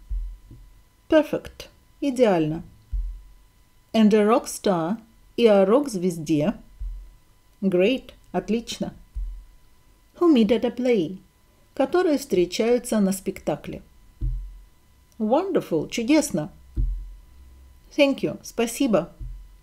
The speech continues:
Thanks a lot. Большое спасибо. You are very welcome.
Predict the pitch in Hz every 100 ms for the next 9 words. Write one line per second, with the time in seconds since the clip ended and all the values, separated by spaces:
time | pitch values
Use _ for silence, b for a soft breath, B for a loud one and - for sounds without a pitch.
0 | _ _ _ _ _ 190 170 - 214 220
1 | 240 - - - - 220 233 - 262 180
2 | - 165 - 156 156 - - - - -
3 | - _ _ _ _ _ 320 247 185 180
4 | 175 165 175 175 180 170